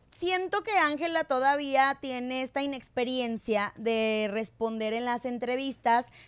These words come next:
de saber hasta dónde llegar o hasta qué punto se tiene que hablar, porque pues como que ha cometido una serie de indiscreciones ya últimamente, ya van varias, donde expone cosas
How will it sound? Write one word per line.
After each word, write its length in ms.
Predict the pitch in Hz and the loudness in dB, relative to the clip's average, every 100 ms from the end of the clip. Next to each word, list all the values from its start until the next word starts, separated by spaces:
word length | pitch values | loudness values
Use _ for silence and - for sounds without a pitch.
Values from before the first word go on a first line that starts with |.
| - | 0
de 100 | 233 | 2
saber 280 | 247 233 233 | 4 4 4
hasta 380 | 269 - 233 220 | 4 2 2 4
dónde 840 | 233 240 254 262 262 262 254 254 | 2 0 0 2 4 4 4 4
llegar 680 | 247 247 233 254 240 247 247 | 4 2 4 6 6 4 -2
o 760 | - 220 220 214 208 208 208 202 | -4 0 0 0 0 2 2 0
hasta 240 | 208 226 220 | -2 -4 -6
qué 140 | 233 | -8
punto 920 | 226 269 269 254 254 247 240 214 190 | -6 -6 -4 -4 -2 0 0 -2 -6
se 220 | 202 214 | -8 -10
tiene 360 | 196 220 220 233 | -8 -8 -8 -6
que 140 | 240 233 | 0 2
hablar, 560 | 240 254 247 202 - - - - - - | 4 6 6 6 0 -14 -20 -20 0 6
porque 260 | 330 349 | 6 6
pues 220 | 311 339 | 0 -2
como 200 | 330 320 | 0 0
que 80 | 311 | 4
ha 80 | 302 | 2
cometido 500 | 302 370 349 285 285 | 2 -4 -4 -4 -4
una 220 | 302 320 320 | -2 -2 -2
serie 420 | 311 285 285 302 | 0 0 0 -2
de 60 | |
indiscreciones 880 | 311 285 247 247 233 - 226 233 254 | -2 -4 -4 -2 -2 -2 -4 -4 -2
ya 340 | 240 226 220 220 | 2 4 4 4
últimamente, 640 | 226 247 247 226 208 220 | 0 -4 -6 -6 -6 -2
ya 140 | 220 | 0
van 180 | 208 220 | 0 0
varias, 440 | 220 220 202 185 - - - - - | 0 2 0 -4 -6 -20 -20 -16 0
donde 320 | 226 277 277 | 2 6 4
expone 480 | 277 - 294 302 320 | 4 4 4 4 4
cosas 480 | 320 302 302 320 | 4 6 4 4